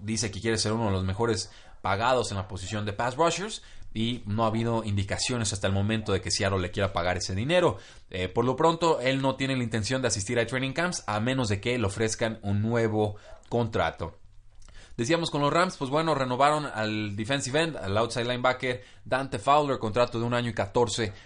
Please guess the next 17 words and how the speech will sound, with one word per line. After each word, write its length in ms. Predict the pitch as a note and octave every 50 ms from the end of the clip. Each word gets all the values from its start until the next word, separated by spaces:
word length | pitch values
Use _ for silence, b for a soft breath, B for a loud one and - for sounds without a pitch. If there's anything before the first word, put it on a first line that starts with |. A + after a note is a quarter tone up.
| B B
millones 680 | - G#2+ A2 G#2+ G#2 A#2+ A#2 A2+ A2 G#2 - G2+ G2 F#2+
de 120 | G2+ G2+
dólares. 460 | F#2 F2+ F2 F2 F2 E2+ E2+ - -
Recuerden, 340 | G2 F#2+ A2+ A#2+ A#2 A2+ G#2+
fue 100 | - A2+
cambiado 320 | G#2+ A2+ G#2 G#2 G#2+ A2
a 40 | G#2
los 80 | F#2+ F#2+
Jacksonville 380 | - G#2 G2+ - A2 G2+ G2
Jaguars 320 | F#2+ G#2+ G#2 G#2+ G#2 F#2+ A2
a 60 | G2+
los 100 | G#2 A2+
Rams 280 | C3+ E3 E3+ D#3+ - -
a 20 |
mitad 220 | F#2+ F#2+ - A2
de 60 | G#2 G#2
temporada. 580 | - A2 G#2+ A2 D#3 F3 F#3 F#3 F#3+ F#3 B